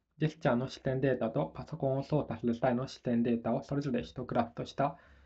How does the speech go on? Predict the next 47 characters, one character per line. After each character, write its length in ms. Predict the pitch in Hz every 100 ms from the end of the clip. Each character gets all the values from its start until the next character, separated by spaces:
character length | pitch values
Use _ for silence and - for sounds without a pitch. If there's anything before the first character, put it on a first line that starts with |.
| - _ -
合 160 | 139
計 140 | 143 147
二 240 | - 151
つ 80 | 165
の、 280 | 131 - - _ _ -
二 100 | 143
ク 80 |
ラ 120 | 175 -
ス 80 |
の 120 | 117 117
デ 140 | 113
ー 40 |
タ 80 | 113
か 120 | -
ら、 180 | 117 - - _ _ _ _ -
ジ 100 | 147
ェ 60 |
ス 80 | -
チ 80 | -
ャ 60 | 113
ー 40 |
を 40 |
し 60 | 110
て 80 | 127
い 40 |
る 60 | 131
か 120 | 117
ど 140 | 127
う 60 | 123
か 120 | 123
を 60 | 139
識 240 | - 123
別 180 | 113 -
す 60 | 143
る 160 | 135
学 220 | 131 117
習 180 | - 127
モ 120 | 120
デ 100 | 120
ル 100 | 123
を 40 | 151
作 280 | - 117 -
成 140 | 110
し 100 | 101
ま 140 | 113 117
し 80 | -
た。 220 | 113